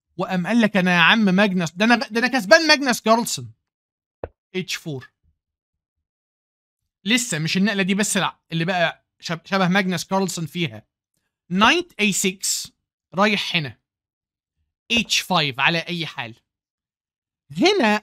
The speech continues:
أفضل نقل كنت تلعب كوين دي سفن، عشان لما ياكل تاكل بالبيدق ده، وتحمي بهذا الشكل،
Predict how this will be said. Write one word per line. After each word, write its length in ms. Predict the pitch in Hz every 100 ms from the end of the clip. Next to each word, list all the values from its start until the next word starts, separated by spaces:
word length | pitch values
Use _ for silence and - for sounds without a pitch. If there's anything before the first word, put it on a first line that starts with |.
| _
أفضل 460 | 330 - 202 226 226
نقل 280 | 254 196 180
كنت 300 | - 190 185
تلعب 460 | 247 254 240 - _
كوين 440 | 196 190 247 277 175
دي 140 | 175
سفن، 480 | - 214 156 139 127
عشان 400 | - 143 214 196
لما 260 | 185 175 170
ياكل 400 | 196 220 - 151
تاكل 360 | 214 208 180
بالبيدق 520 | 151 160 147 220 202 -
ده، 280 | 160 320 - _ _
وتحمي 520 | 294 330 339 226 202
بهذا 380 | 170 170 202 180
الشكل، 480 | 160 - 311 -